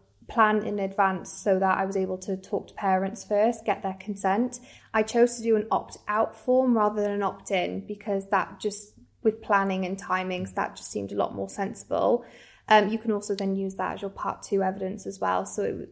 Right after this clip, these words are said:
it was helping my workload too. It worked out really well because they were starting the year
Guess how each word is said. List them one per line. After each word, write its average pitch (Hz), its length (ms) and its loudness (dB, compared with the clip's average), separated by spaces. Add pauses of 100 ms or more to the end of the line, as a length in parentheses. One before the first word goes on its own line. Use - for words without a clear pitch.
it - 60 -10
was - 120 -10
helping 190 520 -4
my 190 180 0
workload 190 520 -2
too. 196 420 -2 (400)
It 240 140 8
worked 254 300 4
out 233 180 -2
really 226 220 2
well 214 200 4
because 196 280 -6
they 208 100 -6
were 208 120 -8
starting 208 1000 -2
the 214 80 -6
year 208 220 -2